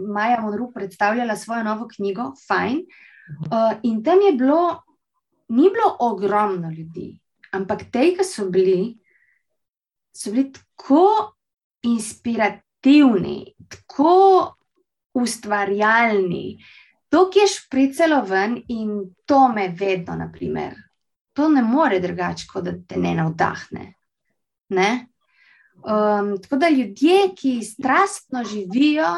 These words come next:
pa ni nujno, da delajo velike stvari.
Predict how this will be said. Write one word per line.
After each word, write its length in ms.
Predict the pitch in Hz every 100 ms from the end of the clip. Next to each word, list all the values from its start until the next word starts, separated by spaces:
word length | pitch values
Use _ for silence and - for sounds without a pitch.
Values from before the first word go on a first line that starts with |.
| 370 370 _ _ _ _ -
pa 100 | 196
ni 140 | 311
nujno, 320 | 440 440 294
da 80 | 202
delajo 480 | 175 208 247 247 196 165
velike 420 | 175 208 - 180
stvari. 680 | - - 175 165 165 156